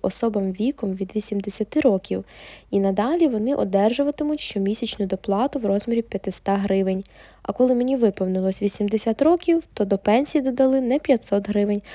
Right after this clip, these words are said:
а лише двадцять шість гривень шістдесят копійок. Можливо, я щось не так зрозуміла. Віра Федоринчик, Вінницька область.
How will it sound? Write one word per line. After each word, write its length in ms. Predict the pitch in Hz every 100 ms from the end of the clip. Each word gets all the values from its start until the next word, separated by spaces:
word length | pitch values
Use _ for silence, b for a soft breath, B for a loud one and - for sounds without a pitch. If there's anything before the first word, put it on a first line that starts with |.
| B B
а 100 | 269
лише 300 | 285 240 208
двадцять 440 | 196 196 196 - -
шість 240 | 214 214
гривень 300 | 254 302 247
шістдесят 560 | - 185 196 - 220 -
копійок. 500 | 190 - 190 196 - B B B -
Можливо, 440 | 220 240 339 262
я 200 | 214 240
щось 220 | - -
не 80 | 202
так 240 | 233 226 220
зрозуміла. 680 | 240 277 285 208 190 190 208 -
Віра 260 | 226 220
Федоринчик, 840 | 202 196 202 240 320 339 311 302 240
Вінницька 560 | 208 240 233 - 240 -
область. 560 | 202 202 208 - -